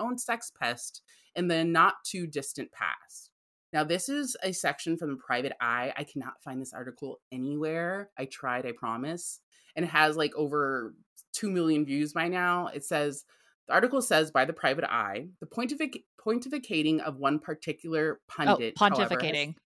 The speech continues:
Speaker 2: Sorry.
Speaker 1: Pont-, yeah, oh, thank you. "The pontificating of one particular pundit, however, has left former colleagues godsmacked, given his own past pros-, given his past propensity for sexually harassing younger male members of staff who worked for him,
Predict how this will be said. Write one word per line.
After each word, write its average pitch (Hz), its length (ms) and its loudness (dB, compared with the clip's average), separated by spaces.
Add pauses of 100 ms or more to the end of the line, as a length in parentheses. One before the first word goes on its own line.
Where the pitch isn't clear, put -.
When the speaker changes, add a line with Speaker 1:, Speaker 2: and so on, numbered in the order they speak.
(140)
Speaker 2:
Sorry. 156 380 4 (400)
Speaker 1:
Pont-, 165 300 6
yeah, 208 260 12
oh, 214 40 12
thank 185 220 4
you. 147 80 0
"The 151 80 -2
pontificating 226 760 2
of 151 120 0
one 156 160 2
particular 160 440 -6
pundit, 120 520 -4 (220)
however, 135 380 2
has 147 160 -6
left 143 220 -2
former 185 260 -2
colleagues 143 540 -2
godsmacked, 110 720 -4 (240)
given 180 160 0
his 175 140 2
own 240 180 2
past 165 420 0 (160)
pros-, 143 360 -2 (240)
given 156 180 -2
his 151 140 -2
past 180 460 2 (420)
propensity 226 920 -2 (220)
for 165 100 -6
sexually 190 440 -2
harassing 156 560 0
younger 160 280 0
male 151 220 0
members 123 460 -4
of 143 100 -12
staff 127 400 0
who 143 80 -8
worked 123 260 -4
for 120 140 -10
him, 110 300 -10